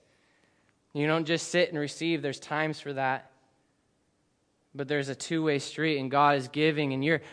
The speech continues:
offering up to him, and he has, he finds pleasure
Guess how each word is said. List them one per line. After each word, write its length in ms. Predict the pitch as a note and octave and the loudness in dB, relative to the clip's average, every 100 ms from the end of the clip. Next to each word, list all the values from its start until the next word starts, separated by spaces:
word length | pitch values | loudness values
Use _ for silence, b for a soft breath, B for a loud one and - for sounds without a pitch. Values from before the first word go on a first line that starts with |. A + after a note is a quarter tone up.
| B | B
offering 480 | - D#3+ D#3+ E3 D#3 | 6 8 6 0 0
up 80 | C#3 | -2
to 100 | C#3 | -4
him, 280 | D#3 D#3+ D3 | 0 0 0
and 80 | |
he 80 | D3+ | 0
has, 200 | D#3 C#3+ - - D#3 _ | 0 -2 -8 -20 -20 _
he 160 | D#3+ | -14
finds 280 | D3+ D#3+ C#3 | -4 -4 -4
pleasure 760 | - - E3 E3+ D3 D3 B2+ | -8 -8 -2 -2 -2 -4 -6